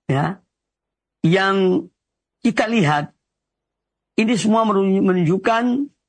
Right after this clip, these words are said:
tanda-tanda kebesaran Allah Subhanahu wa taala. Bahwa Allah dia menciptakan, dia me-, dan dia memerintahkan. Ya. Allah perintahkan kepada awan untuk berjalan.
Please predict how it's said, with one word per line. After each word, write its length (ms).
tanda-tanda 880
kebesaran 640
Allah 300
Subhanahu 420
wa 20
taala. 300
Bahwa 240
Allah 120
dia 120
menciptakan, 640
dia 160
me-, 180
dan 220
dia 80
memerintahkan. 800
Ya. 320
Allah 320
perintahkan 560
kepada 160
awan 460
untuk 220
berjalan. 720